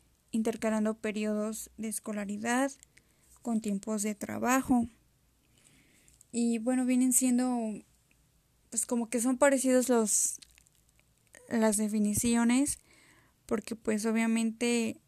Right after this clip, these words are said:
las tres o las cuatro categorías, eh, llevan como que una secuencia y en las cuatro, pues, se está, se sigue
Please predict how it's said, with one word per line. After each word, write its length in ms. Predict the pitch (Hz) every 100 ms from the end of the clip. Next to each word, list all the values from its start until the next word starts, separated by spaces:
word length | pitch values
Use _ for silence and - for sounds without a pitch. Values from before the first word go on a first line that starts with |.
| _ -
las 360 | 226 220 - -
tres 520 | 226 226 240 262 - _ _ _ _ _ _ _ _ _ _
o 140 | 226 214
las 260 | 208 208
cuatro 400 | - 240 262 277
categorías, 800 | 269 233 226 220 220 220 226 233 - _ _ _ _ _ _ -
eh, 720 | 226 214 208 208 208 202 202 - - - - - 220
llevan 280 | 233 220 220
como 240 | 226 220
que 80 | 226
una 180 | 220 226
secuencia 880 | 247 - 277 262 247 254 262 277 -
y 540 | 233 226 214 208 214 _ _ _ _ _ _ _ _ _ _ _ - - _ -
en 160 | 220
las 200 | 214 214
cuatro, 340 | - 220 214 240
pues, 460 | - 214 214 - - _ _
se 100 | -
está, 920 | 226 - - 220 220 220 220 214 220 - _ _ _ _ _ _ _ _ -
se 260 | - 233
sigue 720 | 214 - 269 240 247 254 262